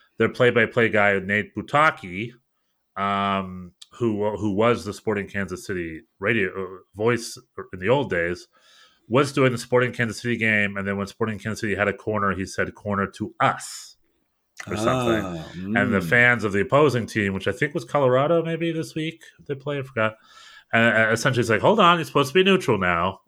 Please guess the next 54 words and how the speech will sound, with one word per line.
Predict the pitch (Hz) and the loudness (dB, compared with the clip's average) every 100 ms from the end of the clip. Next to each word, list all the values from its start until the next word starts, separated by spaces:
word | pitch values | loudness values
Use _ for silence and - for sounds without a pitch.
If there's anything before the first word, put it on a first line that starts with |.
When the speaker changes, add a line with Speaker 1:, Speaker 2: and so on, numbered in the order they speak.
| - | -8
Speaker 1:
I'm | 117 127 | -4 -2
sure | - 170 | 4 4
he | 143 | 4
knows | 123 123 127 | 4 4 4
Speaker 2:
Right, | |
Speaker 1:
that | 113 | 4
he | 104 | 2
Speaker 2:
right, | |
Speaker 1:
just | 101 | 0
did | - | 2
a | |
Speaker 2:
right, | 98 | 2
Speaker 1:
little | 98 | 2
Speaker 2:
right, | 95 | 2
Speaker 1:
bit | |
of | 95 | 2
a | 92 | 0
Speaker 2:
right, | 95 | 0
yeah. | 110 | 2
Speaker 1:
mistake. | 101 82 80 _ _ _ - - - - | 4 2 -2 _ _ _ -20 -20 -12 4
But, | 196 170 - - | 6 6 2 -8
which | 160 165 - | 0 0 4
brings | 180 151 | 2 4
to | 160 | 0
a | |
point, | 135 - 185 165 120 | 0 2 4 2 2
why | 123 135 165 | 2 6 6
are | 175 156 | 4 2
they | 139 135 135 135 131 | 4 6 6 4 2
doing | 107 104 135 107 | 0 0 0 0
that? | 80 69 - | -4 -10 -10
Why | 90 120 | -2 0
is | 127 - | 0 -2
Max | 117 117 | -4 -4
Bretos | - 113 117 113 | -2 0 0 -2
doing | - 110 107 | -4 -6 -4
L | 107 107 | -4 -2
A | 104 | -4
F | |
C? | - - 107 107 104 _ _ _ | -6 -8 -6 -6 -10 _ _ _
Why | 98 110 | 0 2
is | 117 110 | 2 0
Nate | 104 110 - | -4 -4 -4
Butaki | 107 - 101 101 107 98 | -8 -2 -2 -2 -6 -6
doing | 98 98 98 92 | -4 -4 -4 -8
Sporting | - 95 98 | -10 -6 -6
Kan-, | 95 | -4
Speaker 2:
Right. | 85 - - - - | -6 -6 -12 -16 -2
Speaker 1:
like, | 117 - | -2 0
shouldn't, | - 175 185 170 - _ - | 0 0 0 -6 -12 _ -4
if | 135 | 0
I'm | 147 170 | 4 4
Apple | 135 147 151 131 | 4 2 2 0
executive, | 117 117 131 123 98 87 90 - | 0 2 0 0 -2 -2 -6 -12